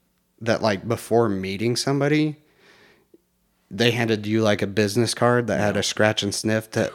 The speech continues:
Speaker 1: of their scent.
Speaker 2: That's a good
Speaker 1: 'Cause some
Speaker 2: idea.
Speaker 1: people fucking stink, dude.
Speaker 2: That's a good idea.
Speaker 1: Yeah. Everybody needs to carry business cards
Speaker 2: They're
Speaker 1: around
Speaker 2: just
Speaker 1: with
Speaker 2: an
Speaker 1: your own
Speaker 2: armpit
Speaker 1: body
Speaker 2: sample.
Speaker 1: scent.
Speaker 2: Right.
Speaker 1: 'Cause everybody has a scent.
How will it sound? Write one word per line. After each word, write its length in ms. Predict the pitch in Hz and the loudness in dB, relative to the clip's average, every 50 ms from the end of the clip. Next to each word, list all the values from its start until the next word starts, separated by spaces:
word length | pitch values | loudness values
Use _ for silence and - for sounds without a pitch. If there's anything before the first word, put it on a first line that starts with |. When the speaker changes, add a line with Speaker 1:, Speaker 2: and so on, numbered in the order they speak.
| - | 0
Speaker 1:
of 180 | 127 123 113 110 | 0 0 0 0
their 360 | 120 117 117 113 107 101 82 | 2 2 2 2 2 0 -2
scent. 640 | - - - - - 110 104 - - - - - - _ | -4 -4 -4 -2 -2 -2 -2 -4 -6 -12 -20 -20 -18 _
Speaker 2:
That's 200 | - 107 - - | -16 -12 -8 -6
a 60 | 147 | -4
good 100 | 117 107 | -2 0
Speaker 1:
'Cause 140 | 107 - - | 0 2 6
some 140 | - 165 180 | 6 6 8
Speaker 2:
idea. 140 | - 220 220 | 8 6 4
Speaker 1:
people 140 | - 110 98 | 4 0 0
fucking 360 | - - 110 98 - - - | 2 2 2 2 2 -2 -6
stink, 460 | - - - - 95 117 139 - - - | -4 -4 -4 0 2 2 2 0 -2 -6
dude. 300 | - 90 92 104 110 - _ _ _ _ _ _ _ _ _ _ _ _ _ _ _ _ _ _ _ _ _ | -10 -8 -6 -6 -8 -8 _ _ _ _ _ _ _ _ _ _ _ _ _ _ _ _ _ _ _ _ _
Speaker 2:
That's 200 | - 104 101 - | -14 -12 -8 -6
a 60 | 123 110 | -8 -6
good 240 | 98 98 104 92 85 | -6 -6 -6 -6 -4
idea. 540 | 82 82 80 78 82 80 73 71 73 - - _ | -6 -8 -8 -8 -10 -10 -10 -12 -14 -18 -8 _
Speaker 1:
Yeah. 280 | 110 117 117 110 101 - - - _ _ _ _ _ _ _ - - - - _ _ - | 4 6 6 6 4 2 -4 -12 _ _ _ _ _ _ _ -20 -20 -20 -20 _ _ 2
Everybody 540 | - 123 127 135 147 135 147 143 143 143 | 4 6 6 6 6 8 8 8 8 8
needs 260 | 131 127 123 117 - - | 8 8 6 6 4 -2
to 60 | - | -2
carry 260 | - 123 120 120 117 | 2 4 4 4 4
business 480 | 101 107 110 110 - 113 98 - - - | 2 0 -2 0 0 -2 -2 -4 -6 -8
cards 320 | - - 95 90 101 104 | -6 -4 -2 -2 0 0
Speaker 2:
They're 80 | 107 98 | 0 0
Speaker 1:
around 180 | 101 101 101 107 | 0 -2 0 0
Speaker 2:
just 80 | 117 113 | 2 2
Speaker 1:
with 140 | 131 120 90 | 2 2 4
Speaker 2:
an 20 | - | 4
Speaker 1:
your 180 | 123 110 76 | 4 6 6
own 240 | - 123 131 135 139 | 6 6 6 6 6
Speaker 2:
armpit 160 | 139 131 117 | 6 6 6
Speaker 1:
body 300 | 117 120 123 131 127 110 101 | 6 6 8 8 6 4 2
Speaker 2:
sample. 100 | 98 110 110 110 | 0 0 0 0
Speaker 1:
scent. 300 | 98 98 104 101 - - - - | 0 -2 -2 -4 -6 -8 -14 -18
Speaker 2:
Right. 440 | 87 90 87 82 82 80 78 - - - - - _ _ _ _ - - - - - - - | -14 -10 -8 -8 -6 -8 -8 -10 -12 -16 -20 -20 _ _ _ _ -20 -20 -20 -20 -20 -20 -10
Speaker 1:
'Cause 120 | - 143 151 | 0 6 6
everybody 360 | 180 175 175 165 165 147 143 | 8 8 8 8 8 8 8
has 180 | 127 117 101 | 6 4 2
a 40 | 98 | 0
scent. 240 | - - 98 71 - | -4 -4 -6 -8 -10